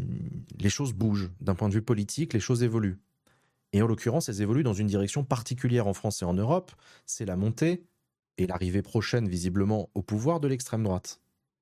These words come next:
Et ça, je ne peux pas, quand bien même je le voudrais, je ne peux pas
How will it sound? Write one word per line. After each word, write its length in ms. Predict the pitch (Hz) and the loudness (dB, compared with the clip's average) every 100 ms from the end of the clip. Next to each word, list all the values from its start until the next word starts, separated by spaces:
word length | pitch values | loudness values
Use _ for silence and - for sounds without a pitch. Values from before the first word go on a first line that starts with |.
| _ - | _ -4
Et 80 | |
ça, 400 | 92 110 131 - _ _ _ _ _ _ _ - | -4 -2 -6 -6 _ _ _ _ _ _ _ -4
je 120 | 92 | 2
ne 100 | 98 | 2
peux 260 | 92 - 123 | 2 2 2
pas, 280 | 117 165 - _ | 2 -2 -6 _
quand 120 | - | 0
bien 120 | 95 98 | 2 2
même 180 | 104 | 2
je 100 | 92 | 2
le 80 | 87 | 0
voudrais, 480 | 80 98 98 107 120 _ _ - | 0 0 0 0 -2 _ _ -10
je 120 | - | -2
ne 80 | 95 | 0
peux 140 | - 95 | 0 0
pas 300 | 117 180 | 0 -2